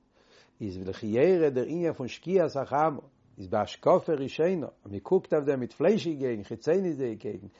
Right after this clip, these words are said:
ווערט דאך טונקל. איז, דאס איז אבער מער נישט ווי ביי חיצייניס. ביי אמת אבער, דווקא דארט, וואו עס ענדיגט זיך די ליכטיקייט, דארט, וואו עס ווערט, אויב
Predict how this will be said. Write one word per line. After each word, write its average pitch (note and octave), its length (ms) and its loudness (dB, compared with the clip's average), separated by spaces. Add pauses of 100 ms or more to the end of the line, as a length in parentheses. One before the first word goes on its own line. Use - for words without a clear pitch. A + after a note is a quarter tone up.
(240)
ווערט D#3+ 240 6
דאך D#3 140 0
טונקל. B2 460 -6 (760)
איז, G#2 160 -6
דאס C3+ 240 2
איז D#3 100 0
אבער D3+ 220 4
מער D3+ 180 0
נישט D#3+ 140 -2
ווי D3 100 -2
ביי C#3 100 -6
חיצייניס. C3+ 760 -8 (320)
ביי B2 280 2
אמת G3+ 280 2
אבער, D3 540 2 (340)
דווקא D#3 580 4
דארט, D3 380 4
וואו D3+ 160 0
עס B2+ 120 -6
ענדיגט E3+ 420 0
זיך D3+ 260 -2
די C#3 80 -6
ליכטיקייט, C3 880 -6 (400)
דארט, F3 280 6
וואו D#3 140 0
עס - 120 -2
ווערט, D3 360 4
אויב D#3+ 240 4